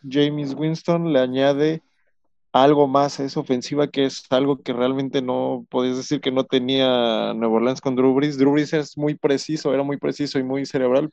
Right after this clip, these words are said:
pero Winston sí llega, sí, o sea, sí puede tirar largo. Él sí llega a los pases ahí atrás, entonces es un factor a tomar en cuenta. Le, de, espero que igual le den mucha bola a Camara, eso ya sabemos de cajón, muchos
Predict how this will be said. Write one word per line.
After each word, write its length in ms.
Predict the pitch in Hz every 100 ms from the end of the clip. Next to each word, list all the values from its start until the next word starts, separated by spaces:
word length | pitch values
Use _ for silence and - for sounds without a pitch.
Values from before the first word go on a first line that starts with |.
| -
pero 300 | 143 156 156
Winston 460 | 143 147 - 151
sí 300 | - - 151
llega, 360 | 139 147 139 151
sí, 200 | - 147
o 60 | -
sea, 120 | 123
sí 160 | 120 139 -
puede 200 | 143 139
tirar 360 | - 127 127
largo. 400 | 123 143 139 120 - _ _ _ _ _ _ - -
Él 200 | 127 147
sí 140 | 151
llega 300 | 151 143 143
a 20 | 139
los 160 | 120
pases 380 | - 131 123 -
ahí 160 | 120 123
atrás, 360 | - 160 160
entonces 340 | 127 120 127 135
es 80 | -
un 200 | 135 123
factor 360 | - 127 131 123
a 40 |
tomar 300 | - 123 123
en 80 | 131
cuenta. 420 | 139 175 180 180 175 _ _ _ _ _ _ _ _ -
Le, 300 | 139 147 143
de, 240 | 139 131
espero 400 | 131 - 160 147
que 320 | - 123 120
igual 340 | 120 120 135 135
le 80 | 127
den 160 | 131
mucha 280 | 135 135 131
bola 280 | 117 127 123
a 40 |
Camara, 440 | - 117 131 156 151
eso 180 | 127 127
ya 200 | 123 123
sabemos 420 | 120 127 131 127
de 120 | 117
cajón, 520 | - 101 135 160 170
muchos 300 | 147 135 127